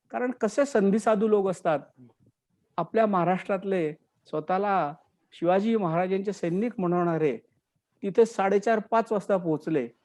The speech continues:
आणि काठीने भुई आपटीत, "कुठे साप, कुठे साप?" दाखवायला, दाखवा असं म्हणू लागले. सगळं काम होऊन गेलं होतं आणि मग हे आपला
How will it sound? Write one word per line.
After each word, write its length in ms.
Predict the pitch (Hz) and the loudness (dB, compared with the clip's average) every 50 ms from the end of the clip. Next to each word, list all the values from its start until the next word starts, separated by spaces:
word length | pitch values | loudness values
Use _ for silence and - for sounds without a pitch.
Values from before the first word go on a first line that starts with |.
| _ _ _ _ _ _ _ _ _ _ | _ _ _ _ _ _ _ _ _ _
आणि 540 | - 170 185 214 220 220 214 190 165 160 160 - _ _ _ _ _ - - - - - - - - - _ _ _ _ _ _ _ _ _ _ _ _ 143 147 - _ _ _ _ | -2 0 0 2 2 0 0 0 -2 -4 -8 -14 _ _ _ _ _ -14 -14 -14 -14 -14 -18 -20 -20 -20 _ _ _ _ _ _ _ _ _ _ _ _ -16 -16 -16 _ _ _ _
काठीने 420 | - 185 180 - - 233 226 233 | -2 -2 -2 0 -2 0 4 4
भुई 240 | 233 175 175 196 226 | 4 6 6 6 6
आपटीत, 280 | 220 208 196 - 220 185 - | 6 4 4 0 -4 -4 -4
"कुठे 280 | - 233 196 262 247 226 | -4 2 4 6 6 6
साप, 300 | - 226 208 196 175 - | 6 4 2 2 0 -2
कुठे 260 | - 175 - 214 208 | -4 0 2 2 2
साप?" 180 | 208 214 202 190 | 2 0 0 0
दाखवायला, 440 | 175 175 165 - - 170 165 160 165 - - _ _ - | -2 -4 -6 -2 -2 -2 0 -2 -4 -6 -12 _ _ -18
दाखवा 440 | - 233 170 170 165 - - 202 180 | -16 -6 -2 -2 -2 0 0 -2 -2
असं 140 | 165 196 | 0 0
म्हणू 260 | 185 165 156 151 156 156 | -2 -2 -2 -2 -2 -4
लागले. 280 | 156 151 139 143 123 - _ _ _ _ _ _ _ _ _ _ _ - | -4 -4 -6 -6 -8 -10 _ _ _ _ _ _ _ _ _ _ _ -2
सगळं 260 | - 180 180 208 240 233 | 0 2 2 4 2 2
काम 280 | 233 - 226 240 208 | 2 0 0 2 2
होऊन 200 | 185 220 262 277 | 2 2 2 4
गेलं 200 | 277 269 254 262 | 4 6 6 8
होतं 280 | 240 220 196 190 151 127 - _ _ _ - | 6 6 6 4 0 0 -4 _ _ _ -4
आणि 200 | 175 180 190 202 | -2 -2 0 0
मग 280 | 202 233 294 277 233 233 _ _ _ _ _ _ _ | 0 0 0 0 -2 -10 _ _ _ _ _ _ _
हे 140 | 185 220 233 233 214 196 - _ _ - - _ - | 2 4 4 2 0 -6 -10 _ _ -20 -16 _ -4
आपला 240 | 180 180 - 196 | -4 -2 0 -2